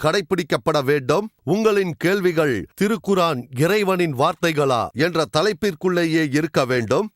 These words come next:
உங்கள் கேள்வி விளக்கமாகவும் தலைப்பை விட்டு விலகி செல்லாமலும் இருக்க வேண்டும். நீங்கள் ஒரு நேரத்தில் ஒரு கேள்விதான் கேட்க வேண்டும். இரண்டாவது கேள்வி கேட்க வேண்டுமானால்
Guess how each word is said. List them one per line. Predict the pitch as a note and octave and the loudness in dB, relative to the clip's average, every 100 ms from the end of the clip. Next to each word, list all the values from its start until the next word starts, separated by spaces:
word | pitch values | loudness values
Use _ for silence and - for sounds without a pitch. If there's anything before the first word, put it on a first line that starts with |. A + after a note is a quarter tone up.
| _ | _
உங்கள் | B2+ G3+ G#3+ F3 | -4 0 0 -2
கேள்வி | - G3+ G#3+ F#3+ D3+ | 0 -2 0 0 0
விளக்கமாகவும் | A#2 F#3+ A#3 F#3+ F#3 E3 D#3+ E3 C3 D#2+ _ | 0 -2 0 -2 0 0 0 0 -2 -8 _
தலைப்பை | D#3 G3 G3+ G#3 F#3 | 0 2 0 0 0
விட்டு | D#3 D#3 E3+ D3 A2+ G2+ - _ _ _ _ _ _ _ | -2 0 0 2 0 -4 -8 _ _ _ _ _ _ _
விலகி | G#2 E3+ G#3+ F#3+ - | -2 0 2 0 -2
செல்லாமலும் | E3+ E3 D#3+ D#3 D3+ | 0 2 2 0 0
இருக்க | C3+ D#3+ E3 | 0 0 0
வேண்டும். | C#3 B2 G2+ F2 _ _ _ _ _ _ _ _ _ _ _ _ | 0 0 -2 -8 _ _ _ _ _ _ _ _ _ _ _ _
நீங்கள் | A#2 F3 F#3+ F3+ | -2 0 2 0
ஒரு | C#3+ F#3 F#3 | 2 2 2
நேரத்தில் | F3+ G#3+ F#3+ G#3 C#3+ G2+ - | 0 0 0 0 0 -4 -2
ஒரு | C3 G3 F#3 | 0 2 2
கேள்விதான் | G3 G#3 G3+ F#3 F3+ E3 | 0 2 2 2 0 -2
கேட்க | - E3 - D#3 | -2 -4 -2 0
வேண்டும். | C3 A#2+ E3 G#3+ _ _ _ | 0 2 0 -2 _ _ _
இரண்டாவது | A2 E3+ A#3 A3+ G#3+ G3 F3+ | -2 0 2 0 0 0 0
கேள்வி | F#3 G3 F#3+ | -2 0 -2
கேட்க | D3 F#3 D#3+ G3 | -2 -2 0 0
வேண்டுமானால் | D#3 G3 F#3 D#3+ D#3+ E3+ C3+ | 0 0 0 0 0 2 0